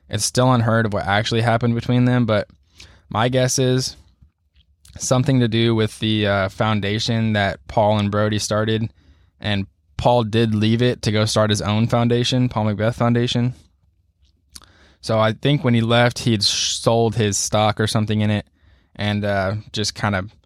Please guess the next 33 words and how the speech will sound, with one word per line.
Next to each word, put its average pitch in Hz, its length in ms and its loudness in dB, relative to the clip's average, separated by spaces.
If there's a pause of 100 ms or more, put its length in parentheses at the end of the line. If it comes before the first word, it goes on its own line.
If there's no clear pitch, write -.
(340)
rubbed 110 360 0
Brody 113 240 4
the 110 60 2
wrong 110 200 2
way 107 220 2
or 104 60 0
something, 113 380 -2
but, 101 240 -2
you 113 120 -4
know, 107 180 -2
that's 113 320 -4
not 139 240 -2
super 113 240 -2
important. 104 500 -2 (880)
Um, 120 420 2
Jackson 147 400 2
gave 135 160 4
me 120 80 4
a 101 80 0
quote 113 440 -2 (680)
about 110 320 2
what 110 160 -2
he 117 160 -2
thinks 113 280 -2
about 113 200 0
this 117 120 -4
situation. 120 680 0 (420)
He 123 120 0
said, 110 440 2 (560)
this 113 160 0
is 117 80 0
a 110 60 0
quote, 104 400 0